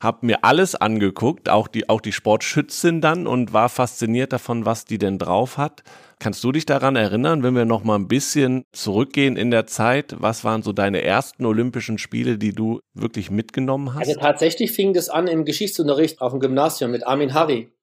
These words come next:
Speaker 2: weil das war ja dann schon damals noch ein Ereignis in den damaligen Zeiten. Das war so d-, d-, das Erste und dann ist es eigentlich genauso wie bei den anderen auch. Du hast dir alles angeschaut, du hast dir auch mal selber irgendwo, äh, versucht, im Wald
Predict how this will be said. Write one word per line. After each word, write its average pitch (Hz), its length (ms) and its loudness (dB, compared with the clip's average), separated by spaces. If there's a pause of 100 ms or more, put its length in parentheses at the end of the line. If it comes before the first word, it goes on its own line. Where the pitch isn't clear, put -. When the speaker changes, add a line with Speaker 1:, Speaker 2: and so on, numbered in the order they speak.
Speaker 2:
weil 120 180 0
das 131 240 0
war 143 100 6
ja 139 100 8
dann 135 280 2 (100)
schon 131 420 -4 (180)
damals 131 400 0
noch 131 140 -2
ein 127 300 -4
Ereignis 147 720 0
in 131 120 -4
den 131 120 0
damaligen 139 480 2
Zeiten. 151 540 0 (500)
Das - 220 -4
war 127 80 2
so 127 140 0
d-, 131 100 -8
d-, 131 240 -4
das 120 220 -4
Erste 170 460 2
und 147 200 0
dann 151 160 0
ist - 160 -6
es 151 60 -2
eigentlich 147 400 0 (180)
genauso 139 340 2
wie 156 60 2
bei 143 100 2
den 135 160 4
anderen 139 240 2
auch. 139 440 4
Du 131 80 2
hast 131 120 -2
dir 110 140 -2
alles 139 180 -2
angeschaut, 165 560 2
du 135 60 0
hast 135 140 -6
dir 131 200 6
auch 135 140 0
mal 139 140 2
selber 139 460 4
irgendwo, 147 500 2
äh, 131 140 4
versucht, 127 400 -2
im 117 120 -4
Wald 156 360 4